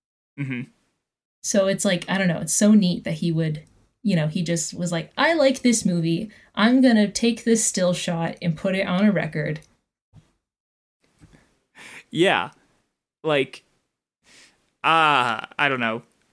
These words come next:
Speaker 1: I, I've definitely done that before. Like, I think when I was in, like, the heart of my Smiths obsession,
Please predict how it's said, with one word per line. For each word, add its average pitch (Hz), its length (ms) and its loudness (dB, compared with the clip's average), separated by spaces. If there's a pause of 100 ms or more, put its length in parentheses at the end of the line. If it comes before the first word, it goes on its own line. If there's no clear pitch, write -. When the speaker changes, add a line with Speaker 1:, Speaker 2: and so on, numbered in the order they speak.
(400)
Speaker 1:
I, 147 160 2
I've 147 160 0
definitely 151 340 -2
done 131 220 -4
that 117 140 -4
before. 120 400 -8
Like, 117 440 -12
I 131 80 -4
think - 640 -10 (420)
when 139 240 -2
I 123 140 -2
was 135 220 -4
in, 135 200 -14
like, 120 240 -12
the 120 100 -12
heart 127 300 -6
of 131 140 -12
my 120 120 -8
Smiths 120 340 -10
obsession, 113 560 -10